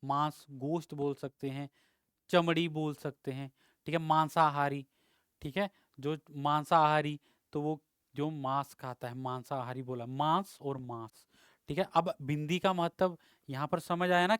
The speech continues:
कितना महत्व है। इसलिए बार बार बोला जाता है, जब भी आप हिंदी लिखें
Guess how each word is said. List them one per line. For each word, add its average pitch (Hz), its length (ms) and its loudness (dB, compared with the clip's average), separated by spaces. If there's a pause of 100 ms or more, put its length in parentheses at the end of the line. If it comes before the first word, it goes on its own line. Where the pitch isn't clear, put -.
(140)
कितना 175 340 0
महत्व 175 360 0
है। 175 80 2 (320)
इसलिए 180 640 0 (280)
बार 127 240 0
बार 180 200 4
बोला 160 260 -2
जाता 156 160 0
है, 156 100 -6
जब 131 160 -4
भी 143 120 -4
आप 160 200 4
हिंदी 143 320 -6
लिखें 156 380 -2